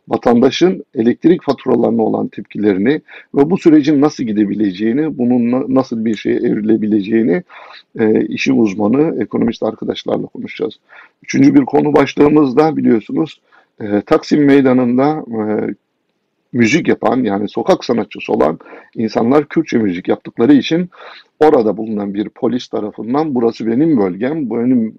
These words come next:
e, hakim olduğum, bu bölgede Türkçe şarkı söyleyemezsiniz." denilerek, e, o gençler susturuldu, hatta gözaltına alındı ve buna karşı yapılan tepkiler vardı ve buna karşı yapılan eylemler vardı. Bu konuyu işleyeceğiz.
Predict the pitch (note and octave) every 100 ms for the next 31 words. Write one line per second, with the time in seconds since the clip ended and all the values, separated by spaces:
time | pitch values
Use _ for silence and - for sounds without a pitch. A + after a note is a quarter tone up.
0 | A#2 G#2+ G#2 A2+ B2 A#2+ C#3+ G#2 F#2+ B2
1 | F3 F#3 _ _ _ _ - A#2+ E3+ B2+
2 | G2 G2+ B2 D3+ C#3+ A#2+ B2 - - -
3 | - A#2+ A2+ C3 G2 - A2 G#2+ C3+ A#2+
4 | G#2 A2 E3+ - - - - _ - A2
5 | G2+ - D3+ D#3+ D#3 C3+ G#2+ G2 - G2+
6 | F#2 - C3+ - D#3 D#3 D#3+ G3 F#3 -
7 | C3 - D#3 D3 G#2+ F#2+ G2 - A2+ G#2
8 | G#2 A2 D#3 F#3+ - _ _ - C3 B2
9 | C3 B2 A2 - G#2+ - C#3+ E3+ - -
10 | - A#2+ G#2+ G2+ G#2+ A2 D3 F3 F#3+ G#2+
11 | G#2+ A#2 A2+ A2 - A2+ D3+ F3 - A2+
12 | A2 A2+ A#2+ A2+ G2 G2+ D#3+ A2 - -
13 | - A2+ - A#2+ A2 E3 F#3+